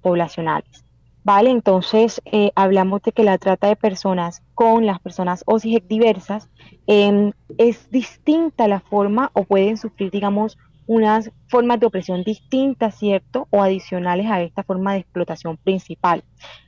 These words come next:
Hablamos de que las personas tienen riesgos y afectaciones, las personas L G B T,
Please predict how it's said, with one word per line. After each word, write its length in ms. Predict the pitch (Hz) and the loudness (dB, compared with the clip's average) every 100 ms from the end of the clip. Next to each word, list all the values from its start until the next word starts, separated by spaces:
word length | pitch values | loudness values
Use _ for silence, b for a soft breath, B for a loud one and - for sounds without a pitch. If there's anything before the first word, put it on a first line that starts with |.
| - | -2
Hablamos 380 | 190 185 185 185 | 0 2 0 0
de 100 | 208 | 0
que 80 | |
las 140 | 208 190 | 0 0
personas 720 | 185 175 - 170 180 202 _ - | -4 -4 -6 -4 -2 -4 _ -2
tienen 300 | 208 202 190 | 0 0 -2
riesgos 600 | 208 214 202 - 220 214 | -2 2 2 0 -2 0
y 60 | 220 | -2
afectaciones, 800 | 185 180 - 170 - 180 165 185 | -2 -8 -8 -12 -8 -4 -4 -4
las 100 | 208 | -4
personas 360 | 190 170 165 185 | -6 -6 -6 -2
L 120 | 208 | 0
G 40 | |
B 100 | 208 | 0
T, 240 | - 208 | 0 -4